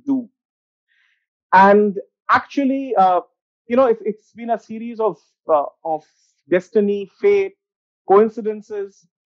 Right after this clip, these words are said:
I graduated and I got the, uh, I got the, uh, best job in campus. Uh, it was with a consulting firm,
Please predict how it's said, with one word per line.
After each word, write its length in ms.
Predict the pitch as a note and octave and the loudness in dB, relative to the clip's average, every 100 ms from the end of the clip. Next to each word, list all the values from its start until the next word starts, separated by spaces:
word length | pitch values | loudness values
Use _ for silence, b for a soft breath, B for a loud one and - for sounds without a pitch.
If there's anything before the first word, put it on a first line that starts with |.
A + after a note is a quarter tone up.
| - | 4
I 200 | F3 F#3 | 4 4
graduated 600 | E3 E3+ F3 G3+ G3+ G3 | 0 -2 -2 -2 -2 -8
and 100 | F3+ | -10
I 60 | |
got 220 | D#3+ F3 | -8 -8
the, 200 | F3 E3+ D3 | -6 -6 -6
uh, 120 | D3 - - | -6 -6 -8
I 100 | D#3 | -8
got 220 | D#3 E3 | -8 -12
the, 200 | E3+ E3 B2+ - | -10 -10 -12 -12
uh, 100 | D3 B2 - | -12 -12 -20
best 340 | C3+ E3+ F#3 - | -10 -8 -8 -8
job 220 | F3+ F3+ | -8 -8
in 100 | F3+ | -10
campus. 680 | E3+ D#3+ D#3+ E3 D#3 _ _ _ _ _ - C#3+ | -8 -8 -8 -10 -10 _ _ _ _ _ -10 -6
Uh, 40 | |
it 240 | C#3+ D#3+ | -4 -4
was 260 | F3 D#3+ - _ - | -4 -6 -8 _ -10
with 160 | D3 D3 | -8 -8
a 20 | |
consulting 520 | D#3 D#3 G#3 G#3+ G#3+ | -8 0 0 0 -8
firm, 500 | - F#3+ F#3+ F#3+ F#3+ | -2 -2 -2 -6 -18